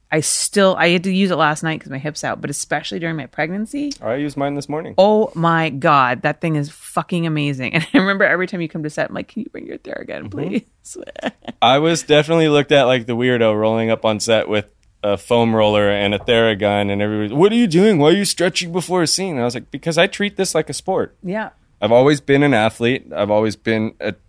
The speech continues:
Speaker 2: a high performance athlete and extremely competitive in that space. So it's like,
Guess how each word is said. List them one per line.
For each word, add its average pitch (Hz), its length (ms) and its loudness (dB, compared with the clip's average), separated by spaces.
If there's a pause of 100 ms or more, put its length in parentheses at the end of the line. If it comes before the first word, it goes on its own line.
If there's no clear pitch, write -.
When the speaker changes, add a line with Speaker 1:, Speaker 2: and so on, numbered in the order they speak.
(720)
Speaker 2:
a 107 100 4
high 117 220 4
performance 117 600 -2
athlete 131 500 0 (920)
and 107 420 2
extremely 110 500 -2
competitive 113 540 -2
in 104 120 -2
that 92 180 -4
space. 90 360 -4
So 95 140 -4
it's - 180 -8
like, 98 200 -6